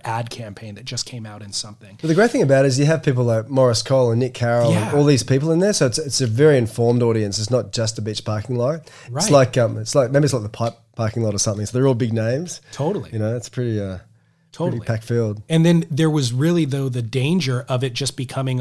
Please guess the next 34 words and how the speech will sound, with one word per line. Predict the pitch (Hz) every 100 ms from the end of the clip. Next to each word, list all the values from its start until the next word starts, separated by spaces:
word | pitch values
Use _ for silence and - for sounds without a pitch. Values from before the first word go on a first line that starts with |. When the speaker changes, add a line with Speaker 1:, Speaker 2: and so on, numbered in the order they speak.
| 123
Speaker 1:
a |
lot | 127 123 117
of | 107
white | 120 120 127
noise. | 107 117 156 151
And | 127
so | 117
Speaker 2:
Yeah. |
Speaker 1:
maybe | 123 135 139
Maurice's | 127 123 135 - 131
comment | - 143 127 123
wouldn't | 131 131
even | 123
get | 120 120
seen. | - 131 147 196 - - -
But | 147 127
thanks | - 143 139 -
to | -
Negatron, | 123 120 156 143 - 120 104 101 107 _ _ _ _ -
it | 147
is, | 147 147 127
it | 147
has | 127 156 156
become | 175 170 151 131 127 - _ _ _ _ _ _
not | 147 156 202
only | 202
curated, | - - 147 170 202 160
but, | 147
like, | 135 123
people | - - 147
now | 131 127
respect | 123 - - 127 123 -
the | -
curation. | 131 - 156 147 156 - 185